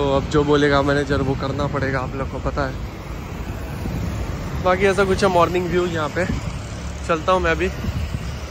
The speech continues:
Opening करता हूँ ज़रा store वगैरह की, आ, सब setup वगैरह करता हूँ system, और फिर, आ, आप लोग से मिलता हूँ आराम से फुर्सत में। अभी आने वाला है मेरा स्टोर,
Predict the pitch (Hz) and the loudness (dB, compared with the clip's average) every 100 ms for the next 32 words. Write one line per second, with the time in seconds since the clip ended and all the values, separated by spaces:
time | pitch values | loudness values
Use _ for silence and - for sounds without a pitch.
0 | - - - - 156 160 175 180 165 156 | -10 -10 -10 0 0 2 0 0 2 2
1 | 156 185 - - 165 160 170 - 160 165 | 6 4 4 4 4 4 4 2 4 4
2 | 151 156 156 175 202 - - - - - | 4 0 0 -2 -4 -6 -8 -8 -8 -10
3 | - - 143 143 139 156 - 156 160 165 | -12 -10 -4 -4 -2 -2 2 2 2 2
4 | 160 165 160 147 175 180 - - 151 - | 4 4 2 0 2 -2 -4 -6 -6 -2
5 | 185 - - - - - - 143 147 143 | -2 -4 -12 -12 -12 -12 -8 -2 0 0
6 | - 160 156 156 160 151 - - - - | 0 0 0 0 0 0 -4 -6 -8 -8
7 | - - - - 143 156 156 - 160 151 | -8 -8 -6 -2 -2 0 -2 0 -2 -2
8 | 139 151 143 139 147 147 156 156 139 - | 0 2 4 4 2 2 -2 -2 -4 -4
9 | 151 139 139 - - - - - - - | -6 -6 -8 -12 -14 -14 -12 -12 -12 -10
10 | - - - - - - 139 147 143 147 | -10 -10 -10 -10 -8 -6 -2 0 0 0
11 | 147 143 147 139 147 - 156 160 | 0 0 0 0 -2 -2 -2 -2